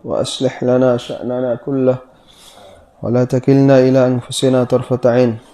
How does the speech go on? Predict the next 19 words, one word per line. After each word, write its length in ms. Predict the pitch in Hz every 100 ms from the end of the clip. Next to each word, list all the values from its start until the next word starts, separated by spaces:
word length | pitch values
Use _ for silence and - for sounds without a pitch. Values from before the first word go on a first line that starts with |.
| 127
الحمد 300 | - 127 127
لله. 400 | 127 131 131 - - - _ _ _ _ _ _ _ _ _ _ _ _ _ _ _ _ _ _ _ _ _
যাবতীয় 400 | 123 113 131 139
প্রশংসা 760 | 131 131 - 131 131 143 110 107 - _ _ _ _ _ - - - -
একমাত্র 380 | - 127 123
আল্লাহ 220 | 117 117 123
রাব্বুল 280 | 120 123
আলামিনের 440 | 120 117 117 127 127
জন্য। 460 | 131 120 117 - _ _ _ _ _ _ _ _ _ _ _ _ _ _ -
অতঃপর 440 | 117 120 117 123
সালাত 380 | - 117 120 123
এবং 220 | 127 127
সালাম 260 | 123 120 123
নাজিল 300 | 120 120 131
হোক 160 | 123 117
সর্বশ্রেষ্ঠ 680 | - 120 120 - 139 - 131
নবী 320 | 120 120 127
এবং 260 | 120 120 120
রাসূল 360 | 117 - 120